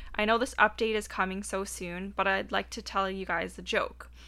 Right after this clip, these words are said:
My sister called me from an unknown number a couple minutes after I posted this, L O L. I blocked everybody. Um, she asked, well, more demanded that I return the ring fiancé bought since it was,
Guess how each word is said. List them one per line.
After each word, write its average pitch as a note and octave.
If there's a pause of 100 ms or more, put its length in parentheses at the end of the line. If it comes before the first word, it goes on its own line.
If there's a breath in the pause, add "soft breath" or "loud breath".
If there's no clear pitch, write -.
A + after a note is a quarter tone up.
(180 loud breath)
My G#3+
sister -
called G#3+
me G3+
from G3
an F#3+
unknown G3+
number F#3
a F3
couple G3
minutes F#3
after E3+
I F3+
posted -
this, -
L F3
O -
L. - (200 loud breath)
I G3+
blocked F#3+
everybody. - (460 loud breath)
Um, F#3
she -
asked, - (520 soft breath)
well, G#3
more G#3+
demanded G3+
that G3
I F#3
return G#3
the G3+
ring F#3+
fiancé F#3+
bought F#3
since F#3
it F3+
was, F#3